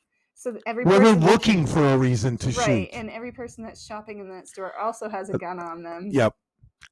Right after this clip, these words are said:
Speaker 2: And not only that, <laughs> when I was like, I'll, I should maybe do this one more in detail, but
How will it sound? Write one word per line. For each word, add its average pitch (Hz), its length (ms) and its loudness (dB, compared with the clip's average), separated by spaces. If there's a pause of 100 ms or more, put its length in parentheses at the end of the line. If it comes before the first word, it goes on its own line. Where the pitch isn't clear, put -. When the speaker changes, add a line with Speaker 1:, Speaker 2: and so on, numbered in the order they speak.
Speaker 2:
And 160 540 4
not 196 180 2
only 240 220 4
that, 107 400 0
<laughs> - 20 -2
when - 480 -6
I 170 80 2
was 147 260 0
like, 123 140 -8
I'll, 139 280 -2 (880)
I 135 100 -8
should 147 180 -14
maybe 135 180 -10
do 107 140 -14
this 104 100 -14
one 104 140 -12
more 98 160 -10
in 92 40 -16
detail, 95 380 -10
but 98 140 -10